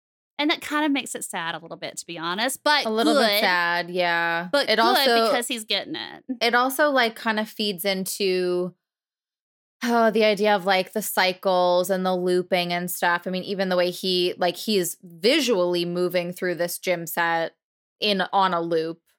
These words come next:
Speaker 2: right? But then there's
Speaker 1: Mm-hmm.
Speaker 2: something there, too, about, like, the cyclical nature of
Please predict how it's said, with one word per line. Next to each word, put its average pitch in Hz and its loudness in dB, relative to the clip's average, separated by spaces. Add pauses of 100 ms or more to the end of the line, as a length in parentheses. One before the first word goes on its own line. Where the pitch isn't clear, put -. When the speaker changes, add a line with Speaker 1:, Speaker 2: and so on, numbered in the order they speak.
(120)
Speaker 2:
right? 175 0
But 208 0
then 196 2
there's 202 0
Speaker 1:
Mm-hmm. - -10
Speaker 2:
something 202 -2
there, 180 0
too, 190 0
about, 175 0
like, 170 -2
the 185 0
cyclical 185 -4
nature 170 -2
of 165 -2